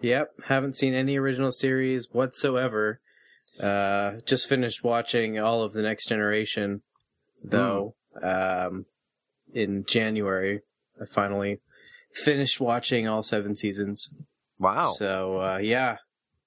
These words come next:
Speaker 2: Now
Speaker 1: Can't, can't really call myself a Trekkie until I've seen the original, though, right?
Speaker 2: Well, well, have you seen any of the, uh, the movies with the original crew?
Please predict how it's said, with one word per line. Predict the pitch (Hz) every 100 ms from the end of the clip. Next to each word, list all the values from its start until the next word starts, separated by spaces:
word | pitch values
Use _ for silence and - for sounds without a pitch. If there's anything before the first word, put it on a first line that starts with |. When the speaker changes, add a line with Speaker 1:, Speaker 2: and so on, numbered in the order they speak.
| _ _ _ _ _ _
Speaker 2:
Now | 131 131
Speaker 1:
Can't, | 127 123 -
can't | - 139 131
really | 123 120
call | 131 127
myself | 123 123 110
a |
Trekkie | - 123 - 98
until | 101 110
I've | 101
seen | - 107
the | 101
original, | 101 95 95 92 90
though, | 90
right? | 98 98 - -
Speaker 2:
Well, | 156 139 160
well, | 151
have | 156 160
you | 165
seen | - 165 156 151
any | 151
of | 143
the, | 139 139 131
uh, |
the | 123
movies | 120 123 143 175 -
with | 151
the | 156
original | 147 151 156 151
crew? | 165 190